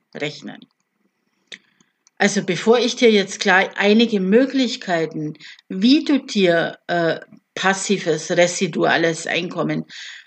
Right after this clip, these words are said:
schaffen kannst, sag, möchte noch auf die für mich wichtigsten Gründe eingehen, gehen, warum es in unserer Zeit immer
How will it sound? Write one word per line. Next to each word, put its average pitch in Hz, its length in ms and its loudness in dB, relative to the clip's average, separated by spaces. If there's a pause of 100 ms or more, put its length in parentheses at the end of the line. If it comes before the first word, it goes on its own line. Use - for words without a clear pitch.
schaffen 190 480 0
kannst, - 560 -8
sag, 151 380 -2 (360)
möchte 247 640 2 (680)
noch 208 480 0 (400)
auf 202 260 2
die 208 220 2
für 202 200 0
mich 247 380 6
wichtigsten 226 720 0
Gründe 220 400 4
eingehen, 165 720 -4
gehen, 175 440 -2 (460)
warum 180 320 4
es 196 140 0
in 196 80 -6
unserer 208 440 0
Zeit 202 500 0
immer 196 300 -2